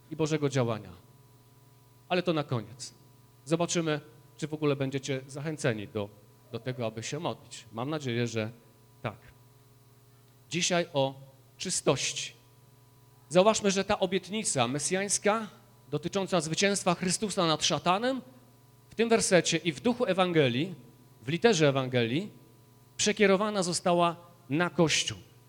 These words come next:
W istocie my kontynuujemy dzieło Jezusa. On zwyciężył, On pokonał szatana. My korzystamy z owocu Jego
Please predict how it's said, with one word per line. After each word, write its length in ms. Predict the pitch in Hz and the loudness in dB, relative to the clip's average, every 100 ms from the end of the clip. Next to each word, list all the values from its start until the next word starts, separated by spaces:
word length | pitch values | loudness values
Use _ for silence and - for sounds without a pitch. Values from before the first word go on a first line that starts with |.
| _ _ _ _ - | _ _ _ _ -16
W 20 | 196 | -6
istocie 640 | 214 - 240 - 208 214 | -2 0 0 2 2 0
my 220 | 165 196 240 | -2 -2 0
kontynuujemy 840 | 226 214 208 196 175 196 214 196 | 0 2 2 4 4 2 0 -4
dzieło 280 | 147 196 185 | 0 0 2
Jezusa. 540 | 175 151 165 135 117 - | 0 0 -2 -4 -6 -2
On 260 | 208 277 262 | 0 2 0
zwyciężył, 960 | 196 220 - 180 151 127 120 147 220 247 | -2 -2 2 2 0 -2 -2 0 0 0
On 220 | 240 277 | -2 0
pokonał 420 | 170 160 143 131 - - - | 0 0 0 -4 -8 -12 -10
szatana. 540 | 123 123 110 131 196 - - - - | -2 -2 2 0 0 -8 -20 -20 -8
My 420 | 135 160 185 240 - | 0 4 4 2 -2
korzystamy 680 | - 175 175 175 - 220 233 | 0 0 2 0 0 0 0
z 100 | 185 - | 0 0
owocu 400 | 165 180 190 - - - | 2 2 -2 -6 -14 -16
Jego 280 | - 160 | 0 2